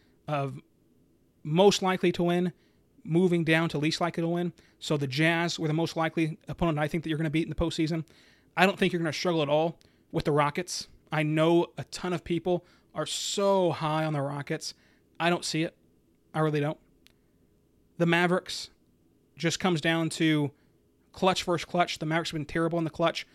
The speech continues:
The Thunder have been awesome in the clutch, but the reason that they fall below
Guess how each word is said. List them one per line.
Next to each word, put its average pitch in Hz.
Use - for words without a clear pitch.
The -
Thunder 175
have 165
been 156
awesome 160
in 170
the 165
clutch, 175
but -
the -
reason 175
that -
they 165
fall 160
below 151